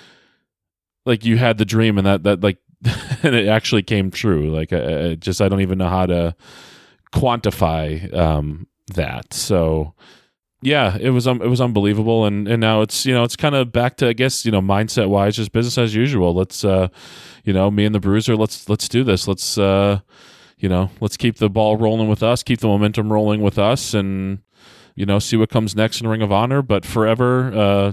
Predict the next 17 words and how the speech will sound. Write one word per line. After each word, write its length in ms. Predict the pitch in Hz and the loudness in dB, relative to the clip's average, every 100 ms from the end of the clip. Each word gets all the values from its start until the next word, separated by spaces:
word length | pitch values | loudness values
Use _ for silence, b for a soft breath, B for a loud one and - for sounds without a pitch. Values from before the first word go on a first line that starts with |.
| 101 | 0
you 100 | 104 | 0
know, 180 | 98 | 2
for 180 | 95 - | 0 -2
the 100 | 98 | 0
rest 340 | 95 110 - 120 | 2 2 0 0
of 280 | 113 98 - B B B B B | 0 -2 -8 B B B B B
eternity, 800 | 117 117 170 160 127 107 104 107 117 | -2 0 2 2 2 4 2 0 -4
um, 500 | 104 101 98 95 92 - _ - | 0 2 2 0 -4 -10 _ -4
Malonis 460 | 135 123 127 127 | 0 2 2 0
went 140 | 127 113 | -2 0
toe-to-toe 400 | 123 117 - 113 | 0 0 2 0
with 120 | 101 | 2
Liger 360 | 104 104 95 | 2 2 2
at 80 | 90 | 0
the 80 | 98 | 0
Garden. 400 | 95 92 80 85 | 0 0 -2 -10
So 400 | - 95 82 85 | -2 0 0 -2